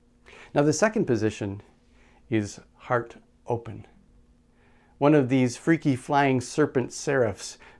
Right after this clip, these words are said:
picks up a burning coal from the altar and touches it to Isaiah's lips. Oh, can you imagine how much that must have hurt?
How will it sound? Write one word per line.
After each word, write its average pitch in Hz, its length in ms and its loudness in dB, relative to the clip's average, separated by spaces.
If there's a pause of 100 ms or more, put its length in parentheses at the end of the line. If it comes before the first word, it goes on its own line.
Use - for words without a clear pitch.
(140)
picks - 380 -4
up 143 280 -2
a 120 100 -4
burning 135 480 0
coal 120 380 0
from 110 220 -6
the 107 140 -8
altar 110 540 -6 (480)
and 107 160 -10 (240)
touches 143 600 -10
it - 320 -6 (240)
to - 160 -8
Isaiah's 110 640 -8
lips. - 460 -12 (520)
Oh, - 340 -14
can 170 200 -4
you 208 100 0
imagine 147 540 -6
how 151 380 -6
much 143 420 -6
that 131 200 -8
must 123 280 -12
have 110 120 -12
hurt? - 460 -14